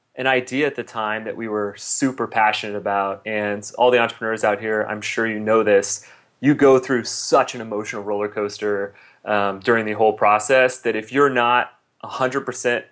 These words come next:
head over heels in love with your idea, um, you're gonna fizzle out. And, and Pat, one of the things, um, you mentioned in your, in your book, by the way, if, if the book was around when we launched this Kickstarter campaign, we would have saved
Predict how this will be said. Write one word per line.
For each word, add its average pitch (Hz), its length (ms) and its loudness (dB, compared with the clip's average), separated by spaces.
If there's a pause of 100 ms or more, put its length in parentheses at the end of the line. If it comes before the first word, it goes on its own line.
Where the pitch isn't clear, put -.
head 120 260 2
over 117 200 4
heels 117 540 -2
in 110 100 -16
love 104 240 2
with 110 140 -6
your 113 120 2
idea, 117 580 2 (420)
um, 110 260 2
you're 117 120 -2
gonna 120 140 0
fizzle 104 360 -2
out. - 320 0 (460)
And, 123 280 2
and 127 120 -2
Pat, 147 320 2
one 147 140 -2
of 143 80 0
the 127 60 0
things, 120 600 -8 (120)
um, 101 500 -8
you 110 140 -12
mentioned 117 400 -8
in 104 120 -10
your, 98 200 -10 (200)
in 107 60 -14
your 101 120 -12
book, 143 540 4 (300)
by 123 180 4
the 117 80 2
way, 113 480 0
if, 117 200 -10 (200)
if 127 180 -8
the 123 80 -4
book 143 220 -2
was 131 140 -4
around 113 320 -2
when 107 80 -8
we 104 80 -6
launched 131 280 0
this - 280 -6
Kickstarter 123 460 -2
campaign, 110 500 -4
we 113 80 -4
would 110 140 -2
have 107 80 -4
saved 104 520 2